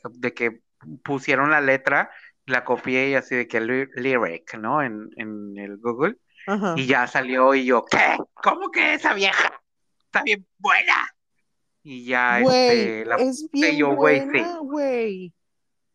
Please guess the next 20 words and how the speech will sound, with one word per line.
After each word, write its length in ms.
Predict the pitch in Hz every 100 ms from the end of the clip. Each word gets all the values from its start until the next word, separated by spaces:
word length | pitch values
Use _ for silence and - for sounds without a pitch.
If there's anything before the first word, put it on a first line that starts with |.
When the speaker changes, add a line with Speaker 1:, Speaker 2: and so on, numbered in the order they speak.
| _ -
Speaker 1:
Es 160 | 160
que 120 | - 214
yo 140 | 214
no, 320 | 202 220 240 254
yo 220 | 147 175
no 120 | 175
quería 640 | - 226 208 185 175 185 - _ _ _
en, 300 | 160 156 147 -
en 160 | 147 147
un 100 | 143
momento 460 | 175 180 135 156
cuando 380 | 165 156 135 123
Lana 300 | 117 117 131
del 100 | 143
Speaker 2:
No 60 | 233
Speaker 1:
Rey 120 | 233
Speaker 2:
lo 80 | 269
Speaker 1:
salió. 280 | - 269 226
Speaker 2:
querías 200 | 214 -
admitir. 760 | 240 233 185 - - 160 147